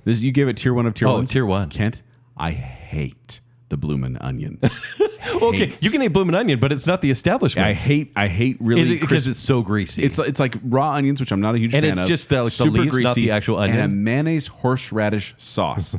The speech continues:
Speaker 2: <laughs>
Speaker 1: I hate the sauce to dip it in. This is one of the worst possible appetizers out there. I do not like it, but this is a tier one restaurant,
Speaker 2: Okay.
Speaker 1: hands down.
Speaker 2: Woo!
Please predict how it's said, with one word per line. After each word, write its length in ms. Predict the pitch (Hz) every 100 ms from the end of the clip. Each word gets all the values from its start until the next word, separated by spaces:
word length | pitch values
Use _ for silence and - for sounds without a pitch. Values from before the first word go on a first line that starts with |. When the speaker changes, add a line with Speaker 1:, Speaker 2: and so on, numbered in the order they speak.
| -
Speaker 2:
<laughs> 140 | 110
Speaker 1:
I 40 | 82
hate 240 | 92 101
the 60 | 117
sauce 280 | - 117 -
to 100 | 107
dip 220 | 104 87
it 60 |
in. 180 | 73 65 - -
This 160 | 120 135
is 140 | 127
one 140 | 127
of 40 | 120
the 80 | 107
worst 600 | 90 110 120 - - - _ _ -
possible 920 | - - 156 156 - 104 78 67 - _ _
appetizers 680 | 85 117 120 120 107 104 95 - _ _
out 240 | 123 113 -
there. 220 | 67 50 -
I 100 | 101
do 280 | 85 117
not 160 | 117 82
like 240 | 85 73
it, 160 | - - - - -
but 100 | 87
this 120 | 98
is 100 | 95
a 80 | 85
tier 180 | 92 82
one 140 | 76
restaurant, 240 | 73 131 98
Speaker 2:
Okay. 100 | -
Speaker 1:
hands 160 | 78 -
down. 140 | -
Speaker 2:
Woo! 340 | 440 480 466